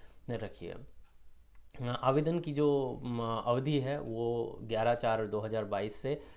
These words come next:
दस पाँच दो हज़ार बाईस तक, ये बारह बजे तक है, रात्रि बारह बजे तक आप लोग देख सकते हैं। और डिटेल्स यहाँ पे, अ, ये आपके लिंक्स हैं, आरपीएससी राजस्थान डॉट जी ओ वी डॉट इन,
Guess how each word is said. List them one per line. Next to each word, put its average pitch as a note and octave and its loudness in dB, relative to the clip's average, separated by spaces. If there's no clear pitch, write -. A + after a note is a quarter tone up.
दस B2+ -2
पाँच C3+ 0
दो A#2 0
हज़ार A2+ 0
बाईस A#2+ 2
तक, - -2
ये C#3 4
बारह G#2+ 4
बजे G2+ -4
तक F#2+ -8
है, G2+ -2
रात्रि F#2+ -6
बारह F#2+ -2
बजे G2 -8
तक - -8
आप G2 -4
लोग A2 -6
देख A#2 -4
सकते C3+ -6
हैं। C3+ -2
और A2 -2
डिटेल्स A#2 -2
यहाँ G2+ -4
पे, A2+ -2
अ, G#2+ -2
ये A2 0
आपके A2+ 4
लिंक्स C3+ 0
हैं, C3+ -2
आरपीएससी A2 -2
राजस्थान G#2 -4
डॉट G2+ 0
जी A2+ -6
ओ A2 -2
वी A2 -4
डॉट G2+ -4
इन, B2 -8